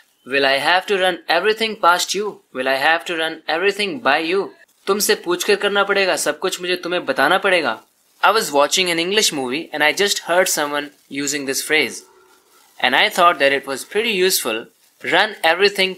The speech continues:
past someone। यानी किसी को बता बता कर कुछ करना, उसको बता देना। नहीं तो आप इंग्लिश में इसको ट्रांसलेट करेंगे simply तो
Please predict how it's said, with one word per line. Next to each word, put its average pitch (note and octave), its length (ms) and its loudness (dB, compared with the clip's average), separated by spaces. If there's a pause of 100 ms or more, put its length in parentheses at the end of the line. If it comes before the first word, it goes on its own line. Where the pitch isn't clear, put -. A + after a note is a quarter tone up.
past D3 360 2
someone। G#2+ 400 -8 (280)
यानी D3+ 240 0
किसी D#3+ 340 -4
को E3 140 -2
बता C#3 320 2
बता C3+ 260 0
कर B2 180 -6
कुछ - 200 -14
करना, A2+ 320 -12
उसको C3 240 -6
बता A#2+ 300 -2
देना। G#2 300 -12 (520)
नहीं F3 120 4
तो G#3 120 0
आप G3+ 180 2
इंग्लिश F3+ 320 0
में G3 60 0
इसको F#3 180 -2
ट्रांसलेट E3+ 480 0
करेंगे E3+ 320 0
simply D#3+ 440 -4
तो D3+ 240 -6